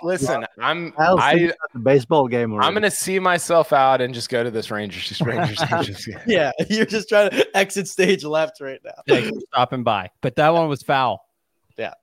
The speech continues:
Speaker 3: that was foul. Sorry. You gotta get back in the box. Uh, fifty. We're down to fifty. We'll cut it down to thirty. And Greg, this is our last chance this season, which next season,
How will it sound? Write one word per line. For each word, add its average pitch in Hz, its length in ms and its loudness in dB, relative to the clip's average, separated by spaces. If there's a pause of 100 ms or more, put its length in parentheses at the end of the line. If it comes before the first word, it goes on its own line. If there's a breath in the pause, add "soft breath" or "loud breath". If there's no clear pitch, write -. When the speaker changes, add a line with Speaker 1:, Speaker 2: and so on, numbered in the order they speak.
Speaker 3:
that 104 160 -6
was 104 120 -14
foul. 82 340 -12
Sorry. 98 440 -12
You 113 100 -18
gotta 110 160 -6
get 110 100 -12
back 107 200 -6
in 110 80 -14
the 107 40 -14
box. 98 540 -6
Uh, 151 300 2 (240)
fifty. 226 540 -4 (180)
We're 160 140 -4
down 220 380 2
to 269 60 -4
fifty. 165 560 -4 (320)
We'll 185 520 2
cut 247 220 0
it 247 140 -6
down 214 440 -4
to 175 120 -6
thirty. 175 800 0
And 156 280 -2
Greg, 190 340 -2
this 240 240 -4
is 294 180 -8
our 214 160 -2
last 180 360 -6
chance - 500 -8 (240 soft breath)
this 214 300 -2
season, 220 680 -4 (460)
which 127 200 -10
next 135 200 -2
season, 98 400 -12